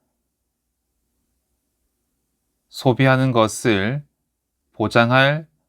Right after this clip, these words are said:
다양한 방식들을 고안해 왔습니다. 음식을 파는 회사들은 쉬운 시간을 가지는데,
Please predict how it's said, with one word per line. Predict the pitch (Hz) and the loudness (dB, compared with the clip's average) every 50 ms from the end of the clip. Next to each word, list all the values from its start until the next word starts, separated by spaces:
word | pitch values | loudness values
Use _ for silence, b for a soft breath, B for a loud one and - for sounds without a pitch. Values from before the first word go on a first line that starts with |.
| _ _ _ _ _ _ _ | _ _ _ _ _ _ _
다양한 | - 104 104 110 120 131 139 147 143 139 | -2 2 2 2 4 2 2 2 0 0
방식들을 | 135 131 131 - - - _ - 113 110 117 107 95 92 117 139 147 - _ _ _ _ _ _ _ _ _ _ _ _ _ _ _ | -2 -4 -4 -6 -8 -12 _ -6 -4 -2 0 0 -2 -2 -4 -8 -10 -12 _ _ _ _ _ _ _ _ _ _ _ _ _ _ _
고안해 | - - 117 113 113 123 135 | -4 2 2 2 4 4 2
왔습니다. | 127 107 95 - - - 101 95 90 92 85 87 - _ _ _ _ _ _ _ _ _ _ _ _ _ _ _ _ _ _ _ _ _ _ _ _ _ _ _ _ _ _ _ _ _ _ _ 302 _ _ _ _ _ _ _ _ _ _ _ _ _ _ _ _ _ _ _ _ _ _ _ _ _ _ _ _ _ _ _ _ _ _ _ _ _ _ _ - | 2 2 0 -2 -6 -10 -8 -6 -6 -6 -6 -8 -10 _ _ _ _ _ _ _ _ _ _ _ _ _ _ _ _ _ _ _ _ _ _ _ _ _ _ _ _ _ _ _ _ _ _ _ _ _ _ _ _ _ _ _ _ _ _ _ _ _ _ _ _ _ _ _ _ _ _ _ _ _ _ _ _ _ _ _ _ _ _ _ _ _ _ _ -2
음식을 | 143 143 139 - - 180 175 160 170 170 170 170 - | 0 0 0 0 0 0 2 2 2 2 0 0 -4
파는 | - - 147 143 139 147 147 151 151 156 156 151 - _ _ _ _ _ _ _ _ _ - | -4 -2 -2 0 0 0 -2 -2 -2 -4 -6 -8 -12 _ _ _ _ _ _ _ _ _ -12
회사들은 | 127 - - 131 127 - 117 107 117 120 107 98 110 135 143 - _ _ _ _ _ _ _ _ _ _ _ _ _ _ _ _ _ _ _ _ _ _ _ _ _ _ _ _ _ _ _ | -8 -4 -2 -2 -2 0 -2 -2 0 0 0 -2 -2 -6 -8 -12 _ _ _ _ _ _ _ _ _ _ _ _ _ _ _ _ _ _ _ _ _ _ _ _ _ _ _ _ _ _ _
쉬운 | - - - - 156 147 143 147 160 160 | -20 -16 -6 -2 0 2 2 2 0 -2
시간을 | 151 - 175 165 147 147 135 131 131 143 156 160 165 170 170 170 | -2 -2 -2 0 0 0 0 0 0 -2 -2 -2 -4 -6 -8 -10
가지는데, | - - 123 120 117 113 110 107 104 107 110 113 101 92 101 120 143 147 | -6 -4 -2 -2 -2 -2 -2 -2 -2 0 0 0 0 0 -2 -4 -6 -10